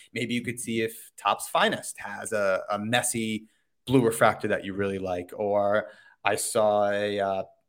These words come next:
Holland Topps Chrome Merlin, which is a different brand, red refractor. So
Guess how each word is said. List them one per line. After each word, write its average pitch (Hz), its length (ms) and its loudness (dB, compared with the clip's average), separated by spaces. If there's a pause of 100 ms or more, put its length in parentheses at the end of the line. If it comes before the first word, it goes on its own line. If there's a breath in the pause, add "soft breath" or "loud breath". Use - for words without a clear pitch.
(160)
Holland 120 640 -2
Topps 117 380 2
Chrome 113 300 4
Merlin, 127 500 4
which 113 140 -2
is 110 60 -6
a 104 60 -6
different 107 300 -2
brand, 104 240 0
red 107 200 0
refractor. 98 520 -2
So 107 380 2